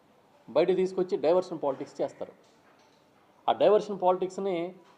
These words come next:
ఆధారంగా చేసుకుని అసలు విషయాన్ని పక్కదారి పట్టించి తమకు కావలసిన విధంగా కథలు, కేసులు నడుపుకుంటూ ఉంటారు. ఇది చంద్రబాబు నాయుడు గారి టెక్నిక్ ఇది. ఎందుకంటే ఆయనకి అనుకూలమైన మీడియా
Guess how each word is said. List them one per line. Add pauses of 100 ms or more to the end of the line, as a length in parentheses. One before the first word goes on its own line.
(680)
ఆధారంగా
చేసుకుని
అసలు
విషయాన్ని
పక్కదారి
పట్టించి (400)
తమకు
కావలసిన
విధంగా (800)
కథలు,
కేసులు
నడుపుకుంటూ
ఉంటారు. (1200)
ఇది
చంద్రబాబు
నాయుడు
గారి
టెక్నిక్
ఇది. (1120)
ఎందుకంటే
ఆయనకి
అనుకూలమైన
మీడియా